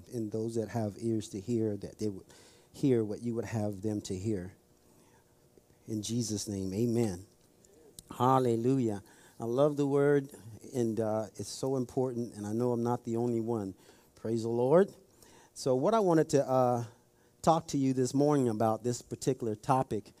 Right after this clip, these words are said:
is it doesn't always have to make sense.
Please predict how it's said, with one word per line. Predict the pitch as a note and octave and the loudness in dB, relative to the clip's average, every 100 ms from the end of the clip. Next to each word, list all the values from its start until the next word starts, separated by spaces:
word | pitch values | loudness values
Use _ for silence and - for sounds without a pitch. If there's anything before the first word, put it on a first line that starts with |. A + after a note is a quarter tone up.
| - _ | -20 _
is | A2+ A2+ A2 G#2+ - | -4 0 0 -4 -8
it | B2 A#2 A2 | -4 -4 2
doesn't | C#3 D#3 D#3 D3+ | 4 4 4 -2
always | - B2+ C3 B2 B2+ A#2+ | -2 0 2 2 2 0
have | - B2 - | 0 0 0
to | - | -4
make | A2 A2 G#2+ | -4 -2 -4
sense. | - - F#2 C#2+ - - | -4 -4 -6 -8 -12 -12